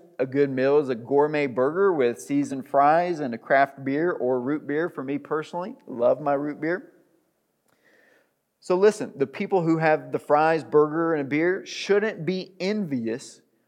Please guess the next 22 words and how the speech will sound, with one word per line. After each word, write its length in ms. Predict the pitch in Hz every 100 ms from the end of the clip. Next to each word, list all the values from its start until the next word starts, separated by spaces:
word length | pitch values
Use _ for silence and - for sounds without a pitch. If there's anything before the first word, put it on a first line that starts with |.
| _
of 160 | 170 165
the 80 | -
people 320 | 180 180 -
eating 260 | 160 165 180
the 60 |
filet. 500 | 175 190 254 - 87 - _ _ _ _ _ _ _ _ _ _ -
God 280 | 151 170 196
has 240 | 196 165 - -
given 440 | 175 175 190 170
you 280 | 151 160 170
your 400 | 160 127 156 156
portion. 680 | - - 175 175 - - - _ _ _ -
God 280 | 143 160 185
has 200 | 196 151
given 420 | 147 180 196 170
you 160 | 160 175
your 560 | 139 135 160 175 160 - -
life. 480 | 139 160 175 131 - - _ _
Enjoy 840 | 170 165 151 - 175 190 202 208 202 -
where 500 | 143 165 180 185 180
you 320 | 151 160 -
are. 480 | 151 165 143 101